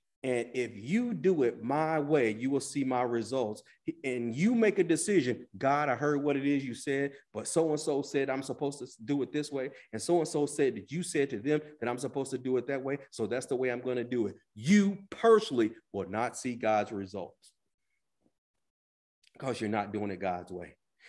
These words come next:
Did you notice that when Abraham, not, not Abraham, but Noah and Moses and Joshua and David, you know how they, how they was always successful?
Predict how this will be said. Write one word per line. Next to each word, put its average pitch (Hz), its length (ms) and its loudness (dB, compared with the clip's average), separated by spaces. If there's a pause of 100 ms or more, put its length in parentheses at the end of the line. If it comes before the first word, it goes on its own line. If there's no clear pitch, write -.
(160)
Did 196 160 4
you 339 100 6
notice 175 360 2
that 113 280 -2
when 104 220 -6
Abraham, 151 720 2 (460)
not, 143 260 0
not 151 220 0
Abraham, 147 320 -2
but 123 200 -4
Noah 160 560 2 (840)
and 110 420 0 (260)
Moses 120 800 -2 (600)
and 101 460 -2 (380)
Joshua 190 760 -6 (540)
and 101 460 -2 (400)
David, 165 560 -2 (280)
you 180 180 0
know 196 260 -2
how 180 240 0
they, 165 300 0 (100)
how 139 240 -6
they 156 120 -2
was 147 180 -4
always 147 440 -4
successful? 135 680 -8